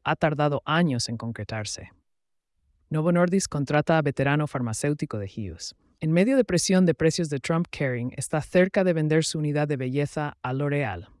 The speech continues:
según fuentes. Tribunal de Estados Unidos ordena a empresa de spyware N S O detener ataques a WhatsApp y reduce daños Peel, del Banco de Inglaterra. Señala ritmo más lento en recortes de tipos de interés.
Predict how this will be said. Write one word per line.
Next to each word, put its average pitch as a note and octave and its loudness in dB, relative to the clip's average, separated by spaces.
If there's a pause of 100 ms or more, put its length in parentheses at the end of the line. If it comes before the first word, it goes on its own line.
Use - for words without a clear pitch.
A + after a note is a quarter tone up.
según A2 -10
fuentes. - -12 (440)
Tribunal D#3+ 2
de F3 4
Estados - -2
Unidos E3 0
ordena D#3+ 2
a D3 0
empresa E3 2
de C3 -2
spyware D#3 0
N D#3 2
S F#3 0
O C3 -6 (140)
detener D#3 2
ataques D#3+ -2
a A2 -4
WhatsApp D3+ -2 (160)
y D#3 -6
reduce C#3 -4
daños C3+ -4
Peel, B2+ -8 (260)
del B2 -6
Banco A#2+ -6
de A2+ -6
Inglaterra. F#2+ -10
Señala D#3+ 2
ritmo F#3 4
más F3 4
lento D#3+ 2
en C3 -2
recortes C3+ -2
de B2 -4
tipos A#2+ -8
de A#2 -6
interés. G#2+ -8